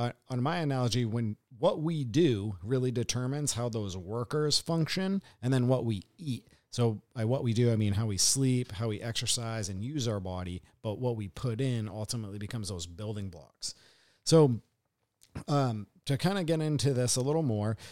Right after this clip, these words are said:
we usually break nutrition down into two main categories. That's our micronutrients and our macronutrients.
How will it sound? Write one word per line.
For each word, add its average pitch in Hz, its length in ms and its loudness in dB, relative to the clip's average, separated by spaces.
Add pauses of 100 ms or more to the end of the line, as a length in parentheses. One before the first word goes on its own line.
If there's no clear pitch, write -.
(180)
we 127 100 6
usually 170 400 6
break 139 280 0
nutrition 135 540 -2
down 104 360 -6
into 104 320 -4
two 180 320 -4
main 123 520 0
categories. 104 840 -4
That's 110 200 -2
our 104 140 -4
micronutrients 123 920 -2
and 98 100 -8
our 92 80 -8
macronutrients. 90 920 -6